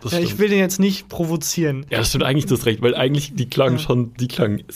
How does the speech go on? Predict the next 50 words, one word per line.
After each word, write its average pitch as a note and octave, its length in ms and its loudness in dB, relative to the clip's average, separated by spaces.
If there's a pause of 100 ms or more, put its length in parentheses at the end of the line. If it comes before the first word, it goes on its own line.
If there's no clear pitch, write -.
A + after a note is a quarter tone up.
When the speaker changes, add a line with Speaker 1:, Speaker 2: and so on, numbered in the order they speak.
(140)
Speaker 1:
sauernst. A2 640 0
Speaker 2:
Ich A#3 160 0
dachte C4+ 240 2
für F#3+ 180 0
eine A3+ 240 0
Sekunde, G#3 420 0
die F3+ 140 2
haben F3 120 2
dich F3 100 -2
mit E3+ 100 -2
Charles E3+ 360 0
M. E3+ 280 0
Huber C3 220 -2
verwechselt. B2 580 -4
Speaker 1:
Meinst A#2 320 -4
du? B2+ 80 2 (140)
Weil B2 280 2
Speaker 2:
<laughs> - 80 2
Speaker 1:
er C3 180 4
hat A#2 60 -2
ein B2 120 2
Autogramm A#2 420 0
und A2+ 120 2
ein - 20 0
Selfie A2+ 340 0
mit F#2+ 140 -6
mir G2 100 -6
gemacht. G2+ 280 -2 (180)
Speaker 2:
Ja. E3+ 260 -2 (140)
Speaker 1:
Charles G2+ 240 0
M. F#2+ 260 -8 (260)
Shoutout. - 220 2
Speaker 2:
Charles D#3+ 240 2
M. D#3 300 -2
Shoutout. D#3 500 0 (240)
Ja, F3 240 2
ach G3 180 -4
krass, G3 360 0
aber F3 220 0
die F3+ 260 0
Sekunde, G3+ 560 0
wo E3+ 100 0
du F3+ 100 2
das E3+ 220 -2
durchratterst F3 560 0
Speaker 1:
Boah, - 0 -
das B2 120 -2
Speaker 2:
im C#3 40 -4
Speaker 1:
war G#2+ 80 -2
Speaker 2:
Kopf, A2 220 -2